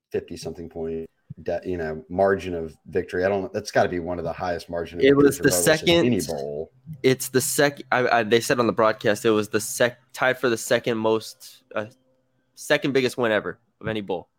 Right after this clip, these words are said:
Speaker 2: Sec-, tied
Speaker 1: Yeah.
Speaker 2: for second.
Speaker 1: So I'm with you in the sense of, as it got about midway through the second quarter, I was like, "This is, Purdue may not even get across the fifty-yard line." I, I mean, it was that bad. I, L S U's defense was just suffocating them.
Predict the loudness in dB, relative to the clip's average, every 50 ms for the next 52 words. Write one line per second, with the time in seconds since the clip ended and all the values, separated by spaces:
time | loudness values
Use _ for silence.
0 | _ _ _ _ _ _ _ _ _ _ _ _ _ -8 -2 -2 -2 -4 _ -2
1 | 0 2 2 2 0 -6 -12 -16 -18 -18 -20 -20 _ _ _ _ _ _ _ _
2 | _ _ 0 4 6 6 8 6 6 4 6 6 8 8 8 8 6 4 2 2
3 | 2 2 2 0 0 2 2 2 2 0 -4 -8 -2 4 4 4 6 4 2 -2
4 | 0 4 6 6 6 6 6 6 4 4 4 4 2 2 2 4 4 4 4 4
5 | 2 0 0 0 -2 -4 -6 -6 -6 -6 -8 -12 -8 -4 -4 -2 -2 -2 -4 -4
6 | -6 -8 -8 -8 -10 -8 -6 -4 -4 -4 -4 -6 -8 -8 -10 -10 -14 -16 -18 _
7 | -20 _ _ _ _ _ _ _ _ _ _ _ _ _ _ _ _ _ _ _
8 | _ _ _ _ _ -2 0 2 2 2 2 2 2 2 2 2 0 0 0 -2
9 | -4 -6 -6 -4 -2 -4 -4 -4 -4 -4 -6 -6 -6 -10 -12 -10 -10 -10 -8 -8
10 | -6 -6 -6 -6 -6 -8 -12 -12 -12 -10 -10 -8 -6 -4 -2 0 0 -2 -2 -4
11 | -6 -2 -2 -2 -2 -2 -4 -4 -2 -2 -2 -2 -2 -2 -2 -2 0 0 0 0
12 | -2 -4 -8 -12 -10 -8 -10 -8 -8 -10 -12 -14 -16 -16 -14 -14 -14 -12 -12 -14
13 | -14 -14 -14 -12 -8 -8 -8 -8 -8 -8 -10 -8 -8 -10 -10 -12